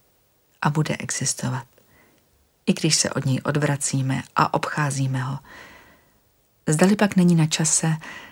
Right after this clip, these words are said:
se na něj více soustředit a společným úsilím lidských rozumů odpovědět na otázku, proč všichni velcí myslitelé, lidé, co stvořili různá náboženská učení,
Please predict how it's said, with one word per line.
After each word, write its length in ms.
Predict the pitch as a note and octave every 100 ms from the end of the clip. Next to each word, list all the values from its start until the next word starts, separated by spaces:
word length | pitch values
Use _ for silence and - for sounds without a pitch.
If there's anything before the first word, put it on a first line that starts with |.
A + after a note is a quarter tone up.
| -
se 200 | - E3+
na 80 | E3
něj 240 | E3 D#3
více 300 | D#3 D3+ -
soustředit 840 | D3+ D3 D3 - D3+ D#3 D3+ - - - - -
a 100 | D3+
společným 720 | - - F3+ F3 E3+ - E3 -
úsilím 760 | E3 - F3 D#3+ D#3 D3+ D3+ D3+
lidských 560 | D3+ - - D#3+ -
rozumů 540 | D#3+ D#3 D#3 D3+ D3+ D#3 - - -
odpovědět 760 | D#3+ - - F3 F3+ F3+ F3
na 140 | F3 -
otázku, 680 | D#3+ F3 E3+ - - E3+ E3 - - - - _ _ _ -
proč 380 | - F#3 F#3+ -
všichni 480 | - A3 - G#3+ G3+
velcí 400 | F#3+ F#3+ - F3+
myslitelé, 800 | F3 - D#3+ D#3 C#3 B2+ C3 C#3 - - - - E3+
lidé, 440 | F#3 E3 D3 C3+
co 140 | - D3
stvořili 520 | - D3+ D#3 D3+ D3
různá 400 | D#3 D#3+ D3 C#3
náboženská 760 | C#3 D3 D3 D3 C#3 - C#3+
učení, 600 | - D#3+ - D3+ C#3 C3+